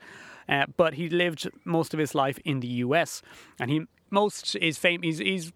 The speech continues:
he did a lot of writing. He wrote a lot of science fiction for the pulp magazines in the mid-twentieth century, but probably most famous for his kind of Appalachian folktales influence stories, like the one you're going to hear tonight. Uh, in particular, his writing for the magazine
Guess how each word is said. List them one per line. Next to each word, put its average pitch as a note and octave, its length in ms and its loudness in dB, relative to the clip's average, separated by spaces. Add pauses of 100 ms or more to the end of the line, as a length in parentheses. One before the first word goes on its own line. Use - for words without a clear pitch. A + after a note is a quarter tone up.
he A#3+ 160 -2
did B3 160 0
a G#3+ 40 2
lot F#3 200 2
of D3 100 -2
writing. C#3+ 320 0
He C#3 100 -2
wrote C#3+ 200 -2
a - 20 -2
lot C3 160 2
of B2+ 60 -8
science C3+ 280 -2
fiction D#3 380 0 (260)
for - 160 0
the B2+ 80 2
pulp - 280 4
magazines D#3+ 640 0
in C3+ 180 -4
the C3 60 -2
mid-twentieth B2+ 560 -4
century, G3 460 0 (300)
but D#3+ 200 2
probably F#3 400 2
most D#3+ 260 0
famous C#3+ 320 0
for C#3 260 0
his B2 140 -6
kind C3+ 160 0
of B2+ 100 -4
Appalachian C3+ 580 0
folktales B2+ 540 0
influence C3+ 600 -4 (240)
stories, D#3 560 2
like D3 180 0
the D#3 80 0
one C3+ 240 0 (220)
you're D3 100 2
going C3+ 180 2
to B2+ 80 -6
hear C3 140 2
tonight. D3 400 0 (500)
Uh, B2+ 220 2 (340)
in C#3+ 120 0
particular, G3 480 -2
his F3+ 180 0
writing F3 420 0
for D#3+ 280 0
the D3+ 60 -2
magazine D3 520 0